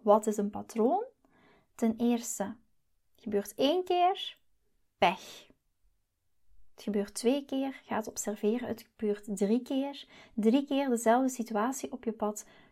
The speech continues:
betekent een patroon. Ja? En als je dit blijft tegenkomen, is de eerste vraag om jezelf te stellen: waarom? Waarom? Wat dien ik hiervan te leren?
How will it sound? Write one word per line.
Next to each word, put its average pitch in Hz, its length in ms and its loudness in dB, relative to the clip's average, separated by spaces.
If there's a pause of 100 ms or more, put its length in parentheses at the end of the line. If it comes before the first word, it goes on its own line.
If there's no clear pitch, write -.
(140)
betekent 202 560 0
een 196 120 -4
patroon. - 540 -8 (1500)
Ja? 226 360 -6
En 233 140 2
als 233 140 0
je 240 60 0
dit 233 260 0
blijft 208 520 4
tegenkomen, 349 760 -2
is 226 140 -4
de - 140 -8
eerste 277 460 2
vraag 269 300 0
om 254 120 2
jezelf 226 360 0
te 226 100 -10
stellen: 214 520 -6 (680)
waarom? 202 600 0 (1900)
Waarom? 220 1000 6 (540)
Wat 247 340 6
dien 277 320 6
ik 320 220 0
hiervan 240 720 2
te 254 160 6
leren? 208 500 4